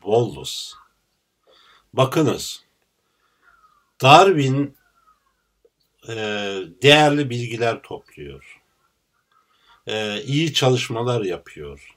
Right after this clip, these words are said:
Evrim lehine birçok delili var. Bunu karşı çıkamayız. Darwin ve Wallace, e,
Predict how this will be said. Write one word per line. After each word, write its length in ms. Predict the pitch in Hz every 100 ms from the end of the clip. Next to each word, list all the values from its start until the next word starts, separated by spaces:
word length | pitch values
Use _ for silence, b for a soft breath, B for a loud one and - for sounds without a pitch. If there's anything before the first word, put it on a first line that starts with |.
| _
Evrim 600 | - 127 127 131 185 190 120
lehine 680 | 113 104 107 127 151 143 -
birçok 540 | 110 139 131 107 -
delili 400 | 98 92 90 76
var. 200 | 76 69 _ -
Bunu 220 | 131 135
karşı 400 | 131 117 - -
çıkamayız. 720 | - 90 78 69 65 - - _ _ _ _ _ b b b b b b b b _ _ _ _
Darwin 640 | 135 156 214 147 104 76 69 -
ve 120 | 117
Wallace, 640 | 95 107 175 185 156 160 - - 127 _ _ _ _ _ _ _ _ _
e, 60 | 113